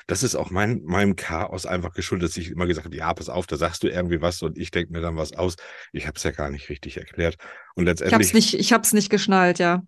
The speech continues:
Speaker 2: Das
Speaker 1: Nee.
Speaker 2: war echt, aber, aber vielleicht war das auch grad das Lustige eigentlich daran, dass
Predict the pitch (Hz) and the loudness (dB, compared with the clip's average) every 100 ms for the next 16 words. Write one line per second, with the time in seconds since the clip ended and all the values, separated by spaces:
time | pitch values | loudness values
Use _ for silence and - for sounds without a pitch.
0 | - 185 180 175 - 196 226 254 233 240 | -2 0 2 2 4 4 8 10 10 10
1 | 254 269 254 240 247 240 226 - 208 196 | 8 8 6 6 6 4 4 4 6 4
2 | - - - - 180 311 - 370 220 190 | 0 -8 -6 6 8 8 10 8 10 8
3 | 196 196 - 180 208 220 196 | 6 2 4 8 8 8 6